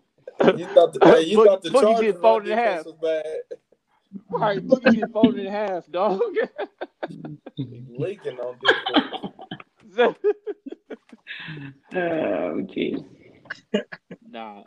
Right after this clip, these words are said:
Speaker 2: um, let's go to, uh, Quan Alexander. Um, he's a linebacker that used to play for the Saints and forty-niners.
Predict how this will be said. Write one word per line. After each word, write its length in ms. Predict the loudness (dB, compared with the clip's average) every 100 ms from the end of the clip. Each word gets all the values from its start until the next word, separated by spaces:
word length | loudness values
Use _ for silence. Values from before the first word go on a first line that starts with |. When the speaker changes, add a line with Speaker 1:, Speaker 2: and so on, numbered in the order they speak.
| -10
Speaker 2:
um, 520 | -8 -8 -8 -14 -18 _ _ _ _ _ _ _ -6
let's 220 | 0 0 2
go 160 | 2
to, 140 | 2 0
uh, 300 | 0 0 -2 -6 _
Quan 320 | -4 -2 -2
Alexander. 840 | -4 -4 -4 -10 -12 -12 -16 -20 _ _ _ -10
Um, 260 | -8 -6 -6
he's 140 | -6
a 40 |
linebacker 640 | -6 -4 -4 -2 -4 -4 -6
that 180 | -4 -4
used 120 | -8
to 60 | -8
play 260 | -4 -4
for 200 | -6 -10
the 80 | -10
Saints 320 | -10 -10 -12
and 100 | -16
forty-niners. 800 | -12 -12 -10 -10 -10 -10 -12 -16